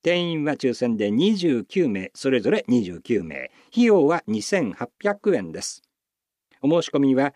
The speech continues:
往復はがきでお願いします。え、時間帯、一、二の別を記入し、申し込んでください。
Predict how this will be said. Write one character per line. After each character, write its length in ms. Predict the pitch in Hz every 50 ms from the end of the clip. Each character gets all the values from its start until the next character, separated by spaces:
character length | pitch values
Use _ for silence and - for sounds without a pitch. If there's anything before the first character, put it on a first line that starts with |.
| _ _ _ _ _ _ -
往 320 | 151 180 220 247 254 247
復 280 | - - - - 233 214
は 200 | - - 214 196
が 140 | 175 147 -
き 180 | - - 185
で 140 | 190 208 - -
お 80 | - 101
願 340 | 98 95 92 90 82 80
い 40 | 87
し 180 | - - - 80
ま 80 | 87
す。 240 | - - - - _ _ _ _ _ _ _ _ _ _ _ _ _ _ -
え、 100 | - 85
時 140 | 87 120 127
間 200 | - 175 175 165 -
帯、 180 | 151 143 139 _ -
一、 500 | - 156 156 - - - - 214 175 - _ _ -
二 180 | 151 196 220
の 220 | 208 185 165 143 135 -
別 400 | 113 127 131 - - - 190 190
を 160 | 185 185 170
記 180 | - - 165 156
入 300 | 151 151 147 143 143 135
し、 260 | - - 147 139 - _ _ _ _ _ _ _ _ _ _ _ _ -
申 180 | 113 120 123
し 120 | 120 - -
込 120 | - 117 113
ん 60 | 127
で 120 | 165 165
く 80 | - 95
だ 80 | 85
さ 180 | - - 78 78
い。 80 | 78